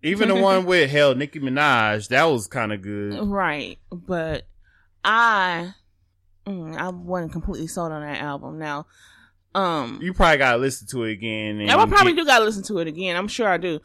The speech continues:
Speaker 2: Another one I gotta listen to is T I, and I haven't heard
Speaker 1: Oh, yeah,
Speaker 2: of
Speaker 1: that
Speaker 2: it. I
Speaker 1: album
Speaker 2: haven't
Speaker 1: came
Speaker 2: heard
Speaker 1: out
Speaker 2: it
Speaker 1: too.
Speaker 2: yet.
Speaker 1: Yeah.
Speaker 2: But someone said it was good, so I'm gonna take a listen to it and see what I get. <laughs>
Speaker 1: Right. I mean, he had, he had good albums. He had hits, and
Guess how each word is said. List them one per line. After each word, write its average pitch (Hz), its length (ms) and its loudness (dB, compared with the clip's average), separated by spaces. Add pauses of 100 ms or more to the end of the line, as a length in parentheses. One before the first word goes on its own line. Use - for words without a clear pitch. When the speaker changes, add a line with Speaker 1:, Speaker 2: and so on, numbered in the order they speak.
(260)
Speaker 2:
Another 226 320 4
one 208 120 0
I 175 60 -2
gotta 165 160 -2
listen 165 320 -4
to 170 140 -4
is 156 80 -8
T 180 260 -6
I, 147 220 -4 (200)
and 143 300 -4
I 78 140 -4
haven't 160 180 -6
heard 175 140 -2
Speaker 1:
Oh, 151 100 8
yeah, 139 160 8
Speaker 2:
of 135 60 6
Speaker 1:
that 143 140 8
Speaker 2:
it. 147 80 0
I - 40 4
Speaker 1:
album 180 260 6
Speaker 2:
haven't - 20 -
Speaker 1:
came 180 120 2
Speaker 2:
heard 190 100 6
Speaker 1:
out - 100 4
Speaker 2:
it 165 40 -2
Speaker 1:
too. 180 80 2
Speaker 2:
yet. 185 300 2 (120)
Speaker 1:
Yeah. 104 540 -2
Speaker 2:
But 165 500 2
someone 202 360 -6
said 165 200 -6
it 147 40 -6
was 139 180 -8
good, 135 380 -8
so 139 420 -6
I'm 180 340 -2
gonna 175 240 -8
take 165 220 -8
a 160 60 -10
listen 160 380 -8
to 175 260 -8
it - 80 -10
and 151 120 -14
see - 160 -14
what 156 140 -8
I 139 120 -10
get. 151 360 -8 (320)
<laughs> 320 680 2
Speaker 1:
Right. 127 400 4 (720)
I 135 120 2
mean, 175 340 4
he 233 140 0
had, 214 320 6
he 160 140 0
had 185 280 4
good 160 320 -2
albums. 147 380 2
He 160 120 -10
had 151 220 4
hits, 139 400 -4
and 104 540 -4